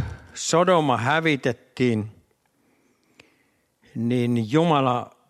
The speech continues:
toi Lootin pois Sodomasta.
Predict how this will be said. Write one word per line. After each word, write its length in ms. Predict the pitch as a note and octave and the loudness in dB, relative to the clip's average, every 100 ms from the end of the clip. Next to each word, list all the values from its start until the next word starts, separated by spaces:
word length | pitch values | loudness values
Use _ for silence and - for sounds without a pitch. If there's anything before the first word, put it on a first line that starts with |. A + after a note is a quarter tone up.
| _ _ _ _ _ _ | _ _ _ _ _ _
toi 220 | B2+ C3 | 0 4
Lootin 540 | B2 D#3+ E3 B2 A2 G2+ | 4 4 2 -2 -6 -4
pois 360 | C3+ A#2+ - | -4 -2 -2
Sodomasta. 680 | C#3+ C#3 A2 F#2 - - | 0 0 0 -4 -12 -16